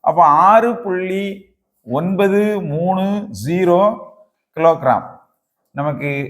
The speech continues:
ஆப்ஷன்ல ஏ ஆப்ஷன் சரியான விடை.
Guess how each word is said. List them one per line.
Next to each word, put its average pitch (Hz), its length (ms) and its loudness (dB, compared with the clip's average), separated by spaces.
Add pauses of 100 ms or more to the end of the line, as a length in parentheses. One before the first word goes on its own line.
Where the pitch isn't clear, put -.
(240)
ஆப்ஷன்ல 151 480 0 (680)
ஏ 185 100 2 (260)
ஆப்ஷன் 160 320 -6 (120)
சரியான 135 440 0
விடை. 117 200 -2